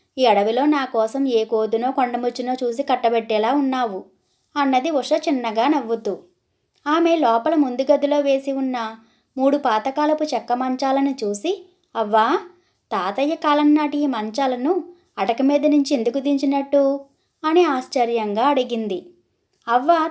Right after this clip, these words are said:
తలాడించి, "అదొక పెద్ద కథ, ముందు నువ్వు స్నానం చేస్తే వేడివేడి జొన్న రొట్టెలు వడ్డిస్తాను" అన్నది. ఉష స్నానం చేసి వచ్చి రొట్టెలు తింటూ ఉండగా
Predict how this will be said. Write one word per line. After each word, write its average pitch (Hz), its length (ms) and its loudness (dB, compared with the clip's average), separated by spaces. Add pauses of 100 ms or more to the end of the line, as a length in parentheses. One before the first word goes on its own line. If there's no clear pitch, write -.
తలాడించి, 262 800 -2 (320)
"అదొక 247 320 0
పెద్ద 247 340 0
కథ, 226 280 2 (340)
ముందు 226 220 -2
నువ్వు 302 180 4
స్నానం 220 420 -4
చేస్తే 220 680 -2 (360)
వేడివేడి 233 440 4
జొన్న 233 220 0
రొట్టెలు 254 340 -2
వడ్డిస్తాను" 208 680 -4 (120)
అన్నది. 208 480 -6 (600)
ఉష 269 160 0 (220)
స్నానం 254 440 -2
చేసి 277 320 0
వచ్చి 269 500 -2 (340)
రొట్టెలు 240 340 2
తింటూ 269 380 0
ఉండగా 220 600 -2